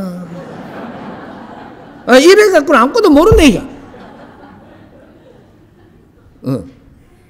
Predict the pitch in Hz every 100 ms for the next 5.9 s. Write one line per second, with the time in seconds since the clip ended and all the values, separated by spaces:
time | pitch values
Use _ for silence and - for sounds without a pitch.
0 | _ _ _ _ 151 269 349 - - 285
1 | 233 - 480 480 453 311 277 302 269 233
2 | 220 180 185 - 165 - - - - _
3 | _ _ _ _ _ _ - 294 302 269
4 | 262 - 359 330 311 277 254 247 240 226
5 | - 240 262 226 202 196 214 170 -